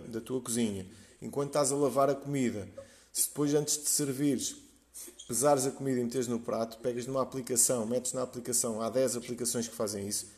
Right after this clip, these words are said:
gratuitas, epá, e tens um valor calórico daquilo que estás a comer. "Ah, eu não tenho paciência para isso."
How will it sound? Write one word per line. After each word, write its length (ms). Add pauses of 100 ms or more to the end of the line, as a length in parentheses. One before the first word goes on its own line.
gratuitas, 760 (560)
epá, 160
e 60
tens 220
um 120
valor 520
calórico 460
daquilo 260
que 20
estás 220
a 40
comer. 380 (180)
"Ah, 80
eu 60
não 100
tenho 160
paciência 400
para 140
isso." 180